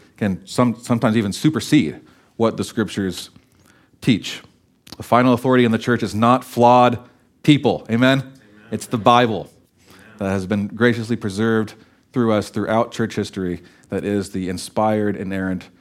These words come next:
Speaker 1: Word of God. That's what we want to root our church on. So all pastors and church leaders are under the authority of the Scriptures. I say something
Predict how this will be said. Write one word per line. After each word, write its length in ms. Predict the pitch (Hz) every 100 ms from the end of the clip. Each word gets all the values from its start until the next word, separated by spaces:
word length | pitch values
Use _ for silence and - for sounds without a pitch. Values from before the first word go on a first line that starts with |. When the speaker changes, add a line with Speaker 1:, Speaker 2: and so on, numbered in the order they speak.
| _ _
Speaker 1:
Word 140 | 95 87
of 120 | -
God. 280 | 80 65 - _ _ _ _ _ _ _
That's 160 | 92 -
what 100 | 78
we 40 |
want 180 | 95 82
to 80 | 90
root 200 | 92 -
our 140 | 87
church 480 | - 98 90 - - - - _ _ _ -
on. 260 | 85 78 76
So 120 | 95
all 260 | - 117
pastors 540 | 127 123 117 117 120 107
and 100 | 110
church 240 | 120 -
leaders 300 | 117 110 104
are 140 | 101 -
under 440 | 117 131 131 131
the 140 | 117 113
authority 440 | 107 113 110 104
of 100 | 101
the 60 | 87
Scriptures. 420 | - 82 - 76
I 160 | 95 143
say 200 | - 139
something 480 | 135 135 135 135